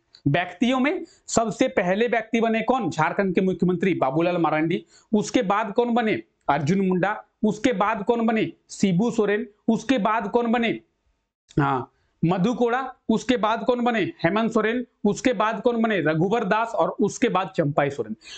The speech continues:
तो व्यक्तियों की बात करेंगे, सातवें व्यक्ति, यानी यही सात व्यक्ति हैं जो कि झारखंड में मुख्यमंत्री के रूप में अपनी सेवा दिए हैं। अगर आपसे पूछा जाए कि कितने व्यक्तियों ने झारखंड में मुख्यमंत्री के रूप में अपनी सेवा दी है,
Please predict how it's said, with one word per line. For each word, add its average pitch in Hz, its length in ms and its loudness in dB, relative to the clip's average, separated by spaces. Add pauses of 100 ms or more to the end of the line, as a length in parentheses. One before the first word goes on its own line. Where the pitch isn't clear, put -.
(140)
तो 269 80 6 (100)
व्यक्तियों 226 600 0
की 294 120 0
बात 226 240 -2
करेंगे, 220 280 2
सातवें 214 600 0
व्यक्ति, 139 440 -2
यानी 254 320 0 (280)
यही 202 320 2
सात 226 360 0
व्यक्ति 185 480 0
हैं 170 200 -2 (240)
जो 202 120 2
कि 226 140 0
झारखंड 185 640 0
में 233 240 0
मुख्यमंत्री 190 840 0
के 214 80 0
रूप 170 220 0
में 170 60 4
अपनी 196 200 0
सेवा 165 340 0
दिए 131 200 -2
हैं। 110 140 -10 (280)
अगर 202 180 2
आपसे 196 340 -2
पूछा 185 400 0
जाए 214 200 0 (300)
कि 262 160 2
कितने 247 560 0
व्यक्तियों 226 640 0
ने 240 180 0
झारखंड 185 600 0
में 226 260 0
मुख्यमंत्री 190 680 0
के 233 120 2
रूप 202 240 -2
में 220 60 2
अपनी 202 240 0
सेवा 170 380 0
दी 156 220 0
है, 190 140 0